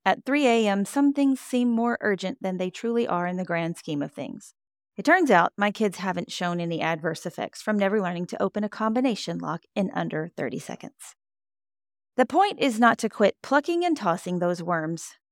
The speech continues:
uh, I mean, lessons, <laughs> to our kids as they arise. Keep going. You won't be able to teach everything because we parents haven't learned it all yet either.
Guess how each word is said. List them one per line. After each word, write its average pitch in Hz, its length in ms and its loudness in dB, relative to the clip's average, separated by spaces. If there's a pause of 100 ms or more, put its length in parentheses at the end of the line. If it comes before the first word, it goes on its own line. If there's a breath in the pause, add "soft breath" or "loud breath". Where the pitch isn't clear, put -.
(140)
uh, 151 420 0 (280)
I - 60 -2
mean, 165 180 -4
lessons, 175 600 2 (180)
<laughs> - 200 -20
to 262 160 6
our 214 100 8
kids 180 340 0
as 175 200 4
they 170 160 2
arise. 156 400 -2 (340)
Keep 359 220 2
going. 240 460 4 (260)
You 233 140 0
won't 339 160 2
be 277 100 6
able 175 160 6
to 170 80 2
teach 170 320 -6
everything 170 580 -2
because 170 420 -6 (280)
we 202 100 2
parents 240 380 2
haven't 160 300 0
learned 170 260 -2
it 170 80 2
all 170 160 4
yet 160 200 2
either. 185 420 0